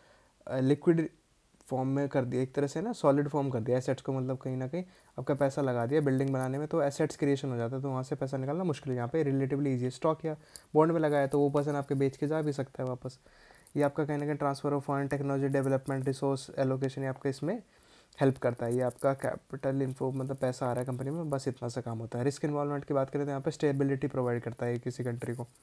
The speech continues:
ये आपका वोलेटाइल होता है तो पर्सन कभी भी पैसा लेके निकल सकता है, तो वो बात हो जाती है। तो एक बात हो जाती है कि कौन सा ज़्यादा अच्छा है इंडिया, मतलब किसी भी कंट्री के लिए, तो एफ़डीआई ज़्यादा अच्छा होता है, क्योंकि यहाँ पे कहीं ना कहीं जो पर्सन है वो आपका डायरेक्ट इन्वेस्टमेंट, अ,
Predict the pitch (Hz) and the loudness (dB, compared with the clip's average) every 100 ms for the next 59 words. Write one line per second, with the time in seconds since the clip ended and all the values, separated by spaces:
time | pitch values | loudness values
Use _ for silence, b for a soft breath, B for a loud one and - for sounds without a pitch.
0 | - - - - - - 160 151 156 143 | -20 -20 -20 -20 -20 -4 2 4 6 6
1 | 139 139 139 131 139 139 135 139 139 135 | 6 4 2 2 0 2 2 2 0 0
2 | 131 135 131 127 123 135 151 135 123 127 | 0 2 0 0 -4 -2 -2 0 -2 -4
3 | - 139 - B B B B - 131 123 | -10 -12 -12 B B B B -4 -2 0
4 | 117 120 120 113 131 135 143 147 147 139 | 0 -2 -4 -4 -4 0 0 2 2 2
5 | 139 143 156 156 170 - _ - 151 147 | 0 0 -2 -2 -4 -6 _ -6 -2 -2
6 | 156 143 127 139 131 123 120 120 123 127 | 0 2 4 4 2 0 0 0 0 0
7 | 127 127 127 127 123 117 123 120 123 123 | -2 -2 -2 0 0 -2 -4 -4 -4 -6
8 | B B B - 139 131 135 151 135 120 | B B B -6 -2 0 2 4 4 2
9 | 131 123 135 127 156 156 147 139 139 143 | 0 0 -2 -2 -2 -2 0 -2 -2 -4
10 | 135 135 151 147 143 139 131 143 156 143 | -2 -2 -2 -2 0 0 -2 -4 -4 -4
11 | - 143 131 151 151 139 135 135 143 143 | -4 -2 -2 -2 -2 0 0 -2 -6 -6
12 | - B B B _ - | -8 B B B _ -10